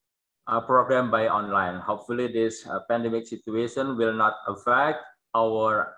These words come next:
enthusiasm to continue learning and encourage us, uh, to look ahead to prepare for a better future. Finally, I would like to officially open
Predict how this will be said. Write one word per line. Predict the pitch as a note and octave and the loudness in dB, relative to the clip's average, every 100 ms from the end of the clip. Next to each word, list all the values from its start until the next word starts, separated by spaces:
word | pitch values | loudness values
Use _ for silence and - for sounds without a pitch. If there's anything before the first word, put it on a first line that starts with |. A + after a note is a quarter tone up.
| _ | _
enthusiasm | C3+ E3+ G3 G#3 G3 A3+ D4+ E4+ _ - | -8 -8 -4 -4 -4 -4 -6 -10 _ -14
to | |
continue | - B2 A#2 A2 G#2+ | -2 -2 0 -4 0
learning | G#2+ B2 F#3 B3+ - _ _ _ _ _ - | 4 4 2 -2 -6 _ _ _ _ _ -6
and | A#2 A#2+ - | -4 -4 -4
encourage | B2+ B2 A#2+ B2 B2 | -4 -2 0 0 0
us, | - A#2+ A#2+ - - - - - | 2 4 2 -8 -14 -20 -16 -4
uh, | G#2+ A2 | -4 -2
to | A#2 | -2
look | A#2 - | 0 -2
ahead | A2+ G#2 G2 G#2+ G#2 - - _ _ _ _ _ - | -2 -2 -2 0 -2 -6 -18 _ _ _ _ _ -4
to | C3 C3 | -4 -2
prepare | B2 - A#2 A2+ - - G2+ | -4 2 2 2 -4 -10 -6
for | A2+ A2 G#2+ - | 0 2 2 0
a | G2 F#2+ - | -4 -8 -4
better | G2 F#2 F#2 E2+ - _ - - | -4 -2 -4 -4 -8 _ -20 -8
future. | G2+ F#2+ E2+ E2+ E2 - _ _ - | -6 -4 -2 -2 -4 -14 _ _ 0
Finally, | A#2+ C3 C#3 D3 | 0 4 4 6
I | - | 4
would | B2 B2 | 2 0
like | A#2 B2 C3 | 0 0 -2
to | B2+ | -4
officially | A#2+ A#2 A#2 B2 - B2+ B2+ B2 B2 B2 - | -2 -2 -4 -8 -4 -2 0 0 0 -2 -6
open | B2 - B2 A#2+ A#2 | -6 0 0 0 -8